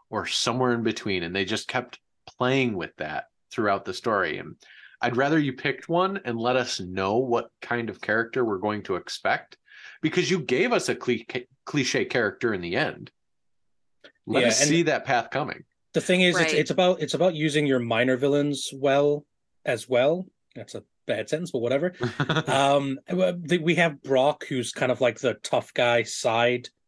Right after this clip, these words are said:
Speaker 2: kick to the king, his, his bodyguard.
Speaker 3: Seems like a
Speaker 2: And
Speaker 3: meathead.
Speaker 2: yeah, you could have him fight Bone at the waterfall and probably be a match for him. You have the Dragon Slayers towards the end of the film,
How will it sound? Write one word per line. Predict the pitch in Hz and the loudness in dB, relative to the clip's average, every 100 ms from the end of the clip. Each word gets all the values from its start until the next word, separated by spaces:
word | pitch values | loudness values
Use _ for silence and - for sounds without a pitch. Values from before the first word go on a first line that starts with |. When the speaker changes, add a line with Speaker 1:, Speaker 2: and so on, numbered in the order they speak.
| _ _ _ _ _ | _ _ _ _ _
Speaker 2:
kick | - 151 - - | 0 0 0 -2
to | 151 | 0
the | 139 | 0
king, | - 156 | 0 2
his, | 135 117 | 0 0
his | 139 120 | -2 -4
bodyguard. | 113 113 120 123 147 160 165 - _ _ _ - | 0 0 0 0 0 0 -4 -14 _ _ _ -18
Speaker 3:
Seems | 277 | -6
like | 320 143 | -4 2
a | 135 135 | 4 4
Speaker 2:
And | 131 127 | 4 0
Speaker 3:
meathead. | - _ _ _ _ _ | -4 _ _ _ _ _
Speaker 2:
yeah, | 190 175 147 | 2 4 4
you | 127 143 165 | 2 -2 0
could | 185 | 2
have | 143 156 | 2 2
him | - 151 151 | 2 0 0
fight | - 156 147 - | 2 2 2 0
Bone | 147 147 | 2 2
at | 147 | 0
the | 147 | 0
waterfall | 131 139 143 156 135 | 2 2 2 2 0
and | 120 | 0
probably | 135 123 131 | 0 0 2
be | 127 | 2
a | |
match | 117 117 113 - | 2 2 2 -2
for | - | -2
him. | 120 120 120 120 - - - - | 0 0 -2 -6 -14 -20 -20 -8
You | 135 | 0
have | 147 127 | 0 0
the | 131 | -4
Dragon | 113 117 123 131 147 | -4 2 4 4 0
Slayers | 135 156 143 147 147 151 - - - - | 0 0 4 4 4 2 -4 -10 -12 -8
towards | - 131 107 | -2 -2 -2
the | 120 | -4
end | 123 | -2
of | 127 | 0
the | 139 | -2
film, | - 131 127 127 127 | 0 2 2 0 -4